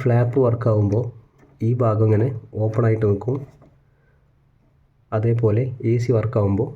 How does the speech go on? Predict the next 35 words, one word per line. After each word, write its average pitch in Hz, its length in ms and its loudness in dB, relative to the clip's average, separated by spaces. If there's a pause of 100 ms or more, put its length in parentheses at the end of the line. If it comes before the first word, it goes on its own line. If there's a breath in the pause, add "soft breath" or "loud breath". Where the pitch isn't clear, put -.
(140)
നോയ്സ് 117 340 2
വരികയും 101 280 2
ചെയ്യും, 92 220 0
അഥവാ 110 160 2 (100)
സൗണ്ട് 110 320 2
വരികയും 101 280 2
ചെയ്യും. 90 220 -4 (760 loud breath)
അപ്പോൾ - 200 -2
അതുകൊണ്ടാണ് 117 480 2
എപ്പോഴും 117 320 2
പറയുന്നത്, 98 360 2 (200)
എ - 20 2 (100)
സി 123 140 0
വർക്ക്, 107 300 -2 (220)
എ 113 40 0 (100)
സി 127 140 2
വർക്ക് 107 320 -4
ചെയ്യിക്കുമ്പോൾ 101 520 0 (140)
ഒരിക്കലും 117 420 0
നിങ്ങൾ 101 160 0 (140)
ഈ - 20 0 (100)
ഫ്ലാപ്പ് 101 360 0 (140)
കൈ 104 100 0 (120)
കൊണ്ട് 117 180 0
അഡ്ജസ്റ്റ് 104 400 -6
ചെയ്-, 95 260 0 (220)
ചെയ്യരുത് 107 340 2
എന്നുള്ളത്. 90 340 -2 (680 loud breath)
നമ്മൾ 123 140 0 (120)
റിമോട്ടിൽ 123 380 2
അതിനായിട്ട് 117 420 2 (140)
സ്വിംഗ് 127 300 4
എന്നുള്ള 107 260 4
ബട്ടൺ 98 280 -2
ഉണ്ട്, 104 160 2